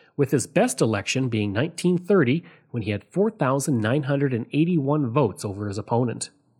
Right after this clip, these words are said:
In nineteen thirty-five, when the Conservatives suffered a terrible defeat at the hands of the Liberals, who began twenty-two years in power, Rowe left the House of Commons and focused back on provincial politics.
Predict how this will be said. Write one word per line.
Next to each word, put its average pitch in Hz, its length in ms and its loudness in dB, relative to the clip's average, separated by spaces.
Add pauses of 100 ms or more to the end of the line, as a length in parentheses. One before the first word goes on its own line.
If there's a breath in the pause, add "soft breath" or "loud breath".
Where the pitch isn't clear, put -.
(1120)
In 151 120 2
nineteen 269 360 2
thirty-five, 165 680 0
when 123 100 0
the 143 80 0
Conservatives 147 640 2
suffered 127 320 -4
a 113 40 -2
terrible 175 520 0
defeat 143 380 0
at - 80 -10
the 120 80 0
hands 127 340 0
of 120 60 -4
the 107 80 -4
Liberals, 151 540 2 (300 loud breath)
who - 100 -4
began 113 320 0
twenty-two 143 500 0
years 123 340 2
in 104 120 -4
power, 170 440 0 (300 loud breath)
Rowe 175 460 4 (240 loud breath)
left 170 280 0
the 208 100 2
House 185 200 2
of 208 80 -4
Commons 107 520 -2
and 131 140 -6
focused 175 460 -2
back 120 380 0
on 127 240 -2
provincial 113 380 -2
politics. - 760 -8